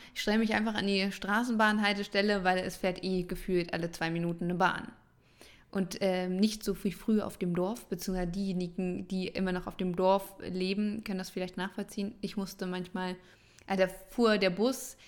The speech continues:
entweder jede Stunde einmal, da muss man das schon gut timen, wann man losgeht, oder teilweise alle zwei Stunden. <laughs> Aber so im, dieses Stadtleben zum Beispiel ist ja auch relativ,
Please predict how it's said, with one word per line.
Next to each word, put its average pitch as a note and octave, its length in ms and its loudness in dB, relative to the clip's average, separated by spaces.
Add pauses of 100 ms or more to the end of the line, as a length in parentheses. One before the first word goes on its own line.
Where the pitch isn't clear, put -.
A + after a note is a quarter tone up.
(140)
entweder G#3 460 4
jede G3 320 4
Stunde A3+ 520 4
einmal, F#3+ 600 4 (360)
da G3 60 -6
muss G3+ 240 0
man F3+ 160 -2
das F3 80 -6
schon A#3+ 240 0
gut A3 260 0
timen, A#3+ 520 2
wann A3 140 2
man A3+ 160 0
losgeht, B3+ 600 -6 (480)
oder C#4+ 600 6
teilweise A3+ 640 6
alle G3+ 260 2
zwei G3+ 440 4
Stunden. F3 640 2 (500)
<laughs> - 1040 -6
Aber F#3+ 220 0
so G3 160 2
im, G3 400 -2
dieses F#3+ 280 -4
Stadtleben F#3+ 600 2
zum F3+ 160 -4
Beispiel F3+ 320 -2
ist F3+ 100 -6
ja F#3 240 0
auch F3 140 -4
relativ, G3+ 680 0